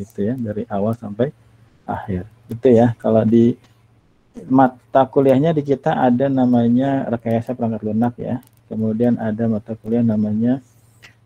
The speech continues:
analisa sistem, apa itu, lanjutan dari sistem informasi ya, apsi gitu ya, seperti itu. Tapi covid five memang lebih, kalau saya bilang lebih besar lah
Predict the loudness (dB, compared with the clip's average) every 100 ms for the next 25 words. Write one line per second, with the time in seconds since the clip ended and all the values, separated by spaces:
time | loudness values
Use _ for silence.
0 | _ -2 0 0 0 -2 0 2 0 -4
1 | -8 _ -10 -10 -8 -6 -4 -6 -10 _
2 | _ _ _ _ _ -18 -12 -12 -12 -18
3 | -20 _ _ _ _ _ 0 4 4 4
4 | 4 4 0 -4 -6 -2 -2 0 0 -2
5 | -2 -4 -4 -6 _ _ _ _ -18 -16
6 | -6 -2 0 -2 -6 -6 -6 -8 _ _
7 | _ _ _ _ -10 -8 -6 -10 -10 -10
8 | -8 -2 -4 -2 -2 -2 -4 -4 -4 -4
9 | -10 _ 0 2 2 0 -2 0 -2 0
10 | -4 -4 -14 _ _ _ _ _ _ 0
11 | 0 2 2 2 2 0 0 -4 -4